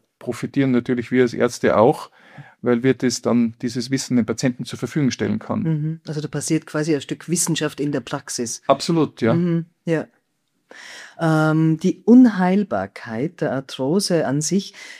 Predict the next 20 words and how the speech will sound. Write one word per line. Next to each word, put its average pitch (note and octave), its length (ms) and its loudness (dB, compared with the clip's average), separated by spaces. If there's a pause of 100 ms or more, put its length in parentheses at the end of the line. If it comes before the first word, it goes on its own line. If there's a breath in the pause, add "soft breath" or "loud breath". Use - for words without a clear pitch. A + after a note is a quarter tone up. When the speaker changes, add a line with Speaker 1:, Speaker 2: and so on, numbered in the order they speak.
Speaker 2:
ist F#3+ 160 0
ja F#3+ 80 6
im, D#3+ 180 4
kann F3 240 0
im F#3+ 120 6
Duett D#3+ 340 2
mit E3+ 180 2
dem D#3 120 2
Chron-, D#3+ 240 0
mit D#3 140 2
den D#3 100 -2
chronischen E3 400 -2
Schmerzen D3+ 600 -4
auch C#3+ 200 -6
gravierende C#3+ 580 0
psychische D#3 680 -4
Probleme G2+ 560 -6
mit G2 240 -8
sich - 320 -14
bringen. - 420 -14